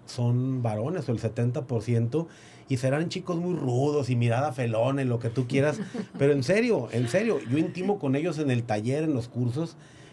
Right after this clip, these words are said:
Speaker 1: ellos están abiertos y están ávidos de aprender cosas nuevas, ellos quieren conectar con la pareja,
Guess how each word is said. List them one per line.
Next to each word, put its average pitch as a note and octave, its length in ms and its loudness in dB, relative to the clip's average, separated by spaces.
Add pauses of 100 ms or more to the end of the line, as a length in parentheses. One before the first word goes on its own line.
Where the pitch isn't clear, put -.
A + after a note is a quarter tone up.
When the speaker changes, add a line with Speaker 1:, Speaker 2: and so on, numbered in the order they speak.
Speaker 1:
ellos E3 220 -2
están D3 360 -4
abiertos C#3 540 -2
y C3 40 -4
están A#2+ 260 -2
ávidos C#3 320 -2
de D#3 60 0
aprender A#2+ 340 -2
cosas C#3 300 -4
nuevas, B2+ 400 -2
ellos D3 260 -4
quieren E3+ 300 -6
conectar C3+ 560 -4
con - 120 -6
la D3 120 -6
pareja, B2 360 -4